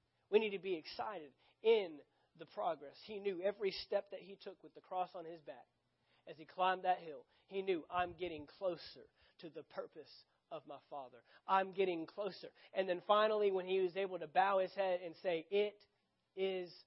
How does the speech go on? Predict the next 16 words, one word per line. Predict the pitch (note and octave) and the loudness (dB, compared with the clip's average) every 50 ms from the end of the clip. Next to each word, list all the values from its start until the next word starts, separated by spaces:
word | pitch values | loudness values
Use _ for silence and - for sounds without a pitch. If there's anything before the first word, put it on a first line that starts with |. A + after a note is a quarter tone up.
| _ _ _ _ _ _ _ _ - - - - | _ _ _ _ _ _ _ _ -20 -20 -20 -18
finished." | - D3+ C3+ A#2+ A#2 - - - - - - _ _ _ _ _ _ _ _ _ _ _ _ _ _ _ _ _ _ _ _ _ _ _ _ _ _ _ _ _ _ _ _ _ _ _ _ _ _ _ _ _ _ _ _ _ _ _ _ _ _ _ _ _ - | -18 -18 -18 -18 -20 -20 -20 -20 -20 -20 -20 _ _ _ _ _ _ _ _ _ _ _ _ _ _ _ _ _ _ _ _ _ _ _ _ _ _ _ _ _ _ _ _ _ _ _ _ _ _ _ _ _ _ _ _ _ _ _ _ _ _ _ _ _ -12
It | E3+ E3 | -10 -8
is | D#3+ D#3+ D3+ - - | -8 -8 -10 -12 -16
finished. | - - - - _ _ _ _ _ _ _ _ _ _ _ _ _ _ _ _ _ _ _ _ _ - | -18 -20 -20 -20 _ _ _ _ _ _ _ _ _ _ _ _ _ _ _ _ _ _ _ _ _ -4
This | F#3 G3+ G3 - | -4 -4 -2 -2
is | G3+ G3 F3+ D3+ D3+ | -4 -6 -6 -6 -6
the | F3+ E3+ E3 D#3+ D#3 _ _ _ _ _ - | -6 -4 -4 -4 -8 _ _ _ _ _ -4
endurance | G3 F#3 F3 E3 D3+ F#3+ G#3+ G#3 E3+ D#3+ - | -2 -2 -2 -2 -2 0 0 2 0 0 0
that | - E3 D#3 | -2 -2 -2
we | E3+ D#3+ | -2 -4
need | E3+ D#3+ D#3+ | -4 -4 -2
to | D#3 | -2
have. | D3+ E3+ D#3+ D3+ C#3+ C#3+ | 0 0 -2 -2 -2 0
Go | E3+ G3+ G#3+ G#3 | 2 4 4 4
over | G#3 G3+ F#3+ | 4 2 0
to, | F#3 - - F#3+ F3+ E3+ | -2 -2 -2 0 0 0